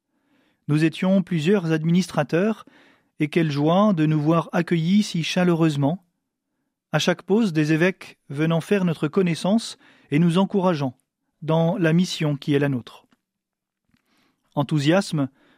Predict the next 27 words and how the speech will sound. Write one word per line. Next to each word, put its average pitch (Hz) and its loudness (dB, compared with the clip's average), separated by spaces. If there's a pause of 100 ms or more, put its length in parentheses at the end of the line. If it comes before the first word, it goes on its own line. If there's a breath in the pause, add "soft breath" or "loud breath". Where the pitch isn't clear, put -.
(120)
devant 151 2
tous 185 -2
les 160 4
dossiers 190 -2
étudiés 156 -2
ensemble, 156 -4 (880)
particulièrement 185 0
celui 170 0
de 160 2
la 147 2
mission. 156 0 (1080)
Quel 147 0
bonheur 160 2
de 151 -2
pouvoir 165 -2
partager 185 0
avec 160 -2
les 151 0
évêques 175 0 (380 soft breath)
sur 170 -2
la 151 2
mission 180 0 (160)
et 156 0
sur 165 0
la 160 2
conversion 170 0
pastorale. 131 -4